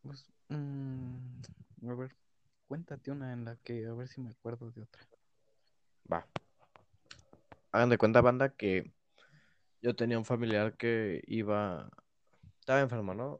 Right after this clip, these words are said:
Speaker 2: O sea, el, se pasó mucho en el hospital y la última vez que estuvo en el hospital,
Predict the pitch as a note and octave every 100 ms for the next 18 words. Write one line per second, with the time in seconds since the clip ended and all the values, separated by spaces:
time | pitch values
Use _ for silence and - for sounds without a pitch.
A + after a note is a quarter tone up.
0 | - - G#2 G#2 G2+ F#2+ E2+ B1+ - -
1 | _ _ _ _ _ _ _ _ _ _
2 | - A#2+ A2 A2+ A#2 A2 A#2 G2 - G#2
3 | G2+ A#2+ C3 - _ _ _ _ _ _
4 | _ B2 B2+ C3 C3 C3 A#2 A2+ A#2+ A2+
5 | - A#2+ B2 B2 A#2 - A2+ A2+ A2+